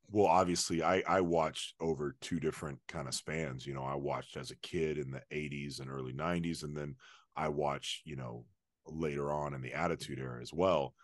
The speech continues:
So, I mean, it's a little bit different too, <sighs> but still, even the ones from, you know,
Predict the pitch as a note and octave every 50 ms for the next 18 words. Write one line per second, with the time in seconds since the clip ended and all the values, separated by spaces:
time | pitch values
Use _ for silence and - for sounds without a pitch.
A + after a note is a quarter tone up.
0 | - - _ _ _ _ _ _ _ _ _ _ _ _ _ - - E3+ D#3+ C#3+
1 | C3 C3 B2 A#2+ A2 - C3 A#2 A#2 A#2 G#2+ G2 F2+ E2+ G#2 G2+ - - D#2+ D2
2 | - - A2 G2 F2+ F2 E2 D2 - - - - G#2+ G#2 A2 F2+ - - - C#3
3 | D3+ C#3+ A#2+ A2 B2 C3 B2+ C3+ B2 A2+ A2 A2+ A#2+ B2 A#2+ - - A2+ G#2+ G#2+
4 | A2 G2+ F#2 F2+ G2+